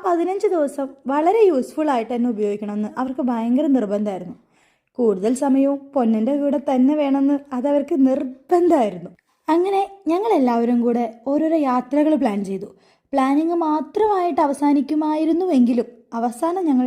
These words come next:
രണ്ട് സ്ഥലത്ത് പോയി ട്ടോ. ഒന്ന് മൂന്നാറും ഒന്ന് നമ്മുടെ അടുത്ത് തന്നെയുള്ള ഇരുമ്പക ചോലയും അതുപോലെ തന്നെ പാലക്കാട് കോട്ടയും. അങ്ങനെ രണ്ടേ രണ്ട് സ്ഥലത്തേ പോയുള്ളൂ. ഇത്തിരി പോകുന്ന ഈ കുഞ്ഞിനെ വെച്ച് ഒരുപാട്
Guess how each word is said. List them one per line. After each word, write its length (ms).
രണ്ട് 260
സ്ഥലത്ത് 380
പോയി 200
ട്ടോ. 80
ഒന്ന് 280
മൂന്നാറും 460
ഒന്ന് 200
നമ്മുടെ 280
അടുത്ത് 360
തന്നെയുള്ള 400
ഇരുമ്പക 320
ചോലയും 440
അതുപോലെ 440
തന്നെ 180
പാലക്കാട് 480
കോട്ടയും. 320
അങ്ങനെ 260
രണ്ടേ 240
രണ്ട് 180
സ്ഥലത്തേ 380
പോയുള്ളൂ. 360
ഇത്തിരി 300
പോകുന്ന 300
ഈ 120
കുഞ്ഞിനെ 360
വെച്ച് 180
ഒരുപാട് 400